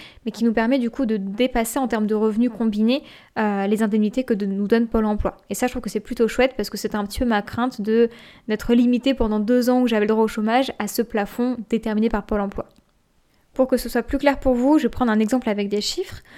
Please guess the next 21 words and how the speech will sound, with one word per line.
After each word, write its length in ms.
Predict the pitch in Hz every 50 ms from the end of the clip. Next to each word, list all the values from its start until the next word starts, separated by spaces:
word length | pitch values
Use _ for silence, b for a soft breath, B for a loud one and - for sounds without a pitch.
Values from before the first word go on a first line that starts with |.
| B B B B
Donc 140 | - 220 214
si 160 | - - 359
jamais 240 | 349 311 277 277 302
vos 220 | 285 233 240 233 247
indemnités 500 | 254 247 269 254 254 254 240 - 262 254
journalières 560 | 240 254 254 254 233 226 220 226 220 214 -
sont 140 | - - 214
de 80 | 196
cinquante 480 | 196 - - 240 233 - 254 233 - 233
euros, 260 | 214 214 233 311 359 -
c'est-à-dire 320 | - - 226 220 220 214 -
que 80 | 202
si 180 | - - 320 330
Pôle 160 | - 294 269
emploi 240 | 269 247 233 285 269
vous 160 | 240 220 214
donne 140 | 208 208 196
cinquante 420 | - - 277 269 - 294 - 254
euros 160 | 254 233 240
par 220 | 226 240 214 208 208
jour, 260 | 208 247 294 320